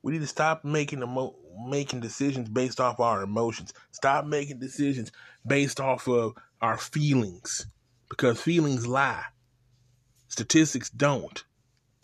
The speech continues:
You know what I'm saying? And the truth of the matter is, there are good police officers out there. Yes, there are bad ones. There are bad apples. But we, if we work as a community,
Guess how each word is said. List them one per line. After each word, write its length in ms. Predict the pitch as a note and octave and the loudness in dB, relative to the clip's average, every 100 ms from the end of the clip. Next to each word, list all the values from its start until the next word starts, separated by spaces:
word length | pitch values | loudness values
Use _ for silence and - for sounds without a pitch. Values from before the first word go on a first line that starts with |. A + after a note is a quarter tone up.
| _ _ _ - _ | _ _ _ -20 _
You 140 | - A2+ | -8 -4
know 160 | A#2+ | -4
what 80 | B2 | -4
I'm 60 | B2 | -4
saying? 300 | D3 C#3+ C#3+ - - _ _ _ _ _ _ _ _ | -4 -4 -6 -12 -20 _ _ _ _ _ _ _ _
And 140 | C3 B2+ | -8 -6
the 80 | B2 | 2
truth 260 | F3+ G3 | 4 4
of 80 | E3 | 2
the 80 | D3+ | 0
matter 380 | D3+ D#3+ D#3 D3 | 2 2 2 0
is, 240 | D3 C3 - | -4 -6 -4
there 200 | D3+ E3 | 0 2
are 300 | D3 E3+ F3 | 4 6 4
good 380 | D3 D#3 D#3 D3 | 4 2 2 -2
police 520 | D#3 D3+ C#3+ D3 C#3+ | -4 0 0 0 -2
officers 480 | C#3 C3+ C3 A#2 A#2 | 0 -2 -2 -6 -4
out 300 | A2 G#2 - | -4 -6 -8
there. 220 | F#2+ - _ _ _ _ - | -12 -12 _ _ _ _ 0
Yes, 340 | C#3 E3 E3 | 4 4 4
there 180 | D3+ D#3 | 2 2
are 240 | D3+ D#3+ | 4 4
bad 440 | D#3 D#3+ D#3+ C3+ G2+ | 4 4 4 4 0
ones. 180 | - | -10
There 200 | - C3+ | -4 -2
are 220 | C3 D3+ D3+ | 2 2 2
bad 300 | C#3+ D3+ D3+ | 2 2 4
apples. 360 | D#3 C#3 - - - _ _ | 4 2 -2 -20 -20 _ _
But 120 | B2+ | 4
we, 300 | C3 D3 D3 A2+ | 4 4 0 -2
if 160 | C3+ B2+ | -2 0
we 360 | F3+ G3+ D#3 - | 2 2 0 0
work 280 | D#3 F3 E3+ | 4 4 4
as 100 | D3+ | 2
a 60 | C#3 | 0
community, 440 | C3 D3 G3 E3 | 0 0 0 -2